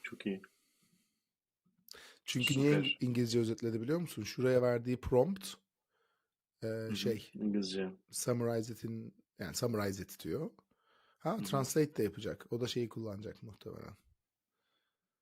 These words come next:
Speaker 2: Ee, biliyor musun hiç öyle Almanca? Almanca bak. Gerçi niye İsveççe yapmadım? İsveççe anlardın. Ich denke. Şu I think. Güzel.
Speaker 1: Susam diyor. Susamlı bir şey olarak çevirdi. Yanlış çevirdi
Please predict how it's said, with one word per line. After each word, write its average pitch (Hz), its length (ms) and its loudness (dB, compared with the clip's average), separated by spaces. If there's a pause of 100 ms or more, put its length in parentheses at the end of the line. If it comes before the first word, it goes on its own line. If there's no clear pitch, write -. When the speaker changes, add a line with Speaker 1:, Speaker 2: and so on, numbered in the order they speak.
(460)
Speaker 2:
Ee, - 40 -10 (540)
biliyor 127 260 0
musun 135 240 -6
hiç - 200 -8
öyle 98 100 -2
Almanca? 110 480 -6 (160)
Almanca 120 400 -8
bak. - 200 -12
Gerçi 123 320 -4
niye 139 120 2
İsveççe 120 400 0
yapmadım? 117 360 -6
İsveççe 113 420 -6
anlardın. 117 440 -8 (2750)
Ich - 260 -2
denke. 127 440 0 (200)
Şu 123 420 -4 (280)
I - 20 -6
think. - 440 -8 (360)
Güzel. 127 300 -6 (1700)
Speaker 1:
Susam 123 720 0
diyor. 120 320 -2
Susamlı 117 560 4
bir 117 40 2
şey 123 160 4
olarak 95 300 2
çevirdi. 98 380 0
Yanlış 98 300 0
çevirdi 95 320 -4